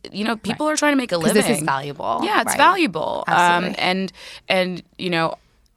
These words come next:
Speaker 1: artists wanna live sustainable lives just like the rest of us. And so
Speaker 2: And they
Speaker 1: the m-,
Speaker 2: should.
Speaker 1: yeah, so if we get comfortable with understanding that there,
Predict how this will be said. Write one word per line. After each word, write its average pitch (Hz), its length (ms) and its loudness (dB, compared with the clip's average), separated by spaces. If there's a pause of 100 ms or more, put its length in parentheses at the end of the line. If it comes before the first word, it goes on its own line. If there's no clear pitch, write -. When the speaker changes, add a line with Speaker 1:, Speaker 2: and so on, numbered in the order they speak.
(100)
Speaker 1:
artists 180 320 2
wanna 185 220 0
live 170 300 -4
sustainable 175 380 -2
lives 170 260 2
just - 180 -2
like - 140 -6
the 156 60 -8
rest - 280 -4
of 165 100 -10
us. - 360 -4
And 165 180 -2
so 160 260 4
Speaker 2:
And 165 80 0
they 165 80 -2
Speaker 1:
the 170 160 -4
m-, 208 180 -6
Speaker 2:
should. 220 180 -12
Speaker 1:
yeah, 254 180 -2
so 170 140 0
if 165 100 -6
we 185 80 -4
get 175 160 -2
comfortable 180 320 -4
with 165 100 -2
understanding 151 460 -4
that 151 140 -10
there, 151 260 -6